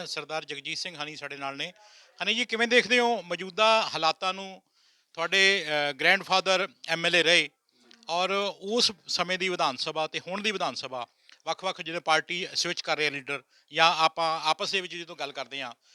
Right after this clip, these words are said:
ਤੁਸੀਂ ਹਲਕੇ 'ਚ ਜਾਂਦੇ ਹੋ, ਤਾਂ ਤੁਹਾਨੂੰ ਪਹਿਲਾਂ ਪੁੱਛਣਾ ਪੈਂਦਾ ਵੀ ਇਹ ਪਾ-, ਪ-, ਕਿਹੜੀ ਪਾਰਟੀ ਦਾ ਇਕੱਠ ਹੈ?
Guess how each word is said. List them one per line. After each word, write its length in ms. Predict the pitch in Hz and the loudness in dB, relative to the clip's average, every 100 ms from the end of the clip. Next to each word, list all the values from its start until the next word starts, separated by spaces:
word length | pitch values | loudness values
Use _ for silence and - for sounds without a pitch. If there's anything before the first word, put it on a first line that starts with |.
| _ _ | _ _
ਤੁਸੀਂ 220 | 175 180 | -6 -2
ਹਲਕੇ 300 | 165 170 196 | -2 0 -2
'ਚ 40 | 170 | 0
ਜਾਂਦੇ 280 | 156 147 | -2 -2
ਹੋ, 200 | 147 123 - _ _ _ - | -4 -6 -16 _ _ _ -8
ਤਾਂ 180 | 196 | -6
ਤੁਹਾਨੂੰ 360 | 196 190 214 233 | -4 -6 -4 -2
ਪਹਿਲਾਂ 200 | 220 233 | 0 0
ਪੁੱਛਣਾ 260 | 208 220 233 | 0 -2 -2
ਪੈਂਦਾ 220 | 226 247 | 0 -2
ਵੀ 360 | 254 233 190 _ _ _ - | 0 -4 -6 _ _ _ -16
ਇਹ 80 | 190 | -6
ਪਾ-, 240 | 175 185 | -2 -2
ਪ-, 200 | - 185 | -4 -10
ਕਿਹੜੀ 160 | - 226 | -4 0
ਪਾਰਟੀ 280 | 226 180 185 | 2 2 0
ਦਾ 80 | 190 | -2
ਇਕੱਠ 280 | 180 - | -2 -2
ਹੈ? 180 | 175 156 | -4 -6